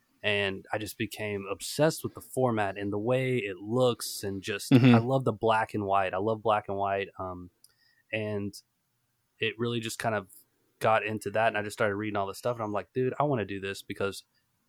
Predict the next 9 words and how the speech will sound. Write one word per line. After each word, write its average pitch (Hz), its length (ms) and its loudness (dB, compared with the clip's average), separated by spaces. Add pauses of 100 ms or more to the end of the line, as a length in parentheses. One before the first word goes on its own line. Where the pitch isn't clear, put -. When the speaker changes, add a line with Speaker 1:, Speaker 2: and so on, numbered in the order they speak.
Speaker 1:
you 117 80 -4
know, 107 120 -2
short - 420 2
stories 131 640 0
and 101 140 -8
short 127 480 -2
comics, 117 540 0
you 107 80 -10
know, 101 240 -6